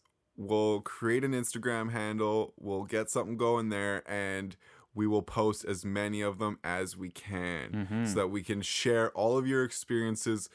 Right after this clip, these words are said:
Speaker 1: with each other. And then through that, we can try and build a community of positivity and help each other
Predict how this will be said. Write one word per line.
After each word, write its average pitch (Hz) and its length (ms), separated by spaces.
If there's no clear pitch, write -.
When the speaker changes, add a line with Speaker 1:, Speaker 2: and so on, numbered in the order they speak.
Speaker 1:
with 110 600
each - 280
other. 92 460
And 101 220
then 101 340
through 127 460
that, 107 360
we 101 160
can 104 120
try 107 200
and 104 140
build 104 200
a 104 40
community 98 720
of 92 400
positivity 95 960
and 92 460
help 113 320
each 120 180
other 104 420